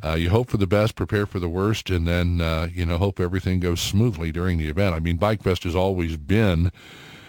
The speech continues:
uh, you know, you're gonna have, it, it's like with any event. I mean, and, and you don't want to particularly pin things on one particular event because things in this day and age can happen at any given time.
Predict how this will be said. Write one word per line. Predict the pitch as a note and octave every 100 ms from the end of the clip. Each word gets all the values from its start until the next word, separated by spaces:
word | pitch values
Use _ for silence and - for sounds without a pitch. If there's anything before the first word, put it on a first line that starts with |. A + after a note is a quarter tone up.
| - -
uh, | G2+ G#2+ C#3
you | D3 D3
know, |
you're | D#3+ F3
gonna | D#3+ C#3
have, | A2 A2+ A2+
it, | B2+ - -
it's | F3 - E3 G#3
like | F3+ E3
with | E3
any | E3+ F#3 A2+
event. | F2 D2 C#2
I | D#2
mean, | G2 G#2+ G2+
and, | F#2+ A2
and | A2 A#2
you | A#2
don't | A#2+ C3+ C3
want | A2+ A2 A2+ -
to | - G2+ F#2+ G2 F2+
particularly | - A#2 A2 F#2 F2
pin | - - G#2+ G#2
things | G#2+ G2 F2+ F2+
on | F2+ F2
one | F2+ F2+
particular | - F#2 F#2 E2 D#2+
event | D#2+ F2+ F2
because | F2+ F#2 G2+ - - - - - -
things | D#3 E3+ D#3+ C3+
in | B2
this | C3
day | - B2+
and | A#2+
age | A#2 A#2+ - - - -
can | G2+
happen | D#2+ G2+ G2+ G2 F#2 F2+ F2 _ _ _ -
at | G2+
any | A2 G#2 F2+
given | F#2 D#2+ D2+
time. | D#2+ A#1+